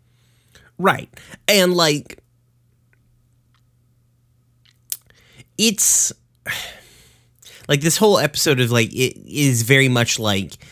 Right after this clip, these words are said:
Ida, like, a thing that Ida kind of struggles with as, like, the series goes along is, like, this, like,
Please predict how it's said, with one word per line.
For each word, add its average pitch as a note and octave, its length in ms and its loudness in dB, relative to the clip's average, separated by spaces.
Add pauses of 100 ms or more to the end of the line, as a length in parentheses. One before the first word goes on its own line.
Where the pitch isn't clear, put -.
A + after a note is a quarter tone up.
(400)
Ida, A2+ 720 2 (2250)
like, C#3 160 4
a B2 100 0
thing G#3 320 2
that D3 160 0
Ida D3+ 300 4
kind C3 220 0
of A2+ 80 0
struggles A#2+ 520 -2
with G#2+ 320 -4
as, G#2+ 220 -2
like, G#2+ 160 -4
the G#2 80 -4
series A2 420 -2
goes G#2 200 0
along G2 400 -2
is, G2 180 -2
like, G#2+ 180 0
this, G#2+ 260 0
like, G2+ 360 -4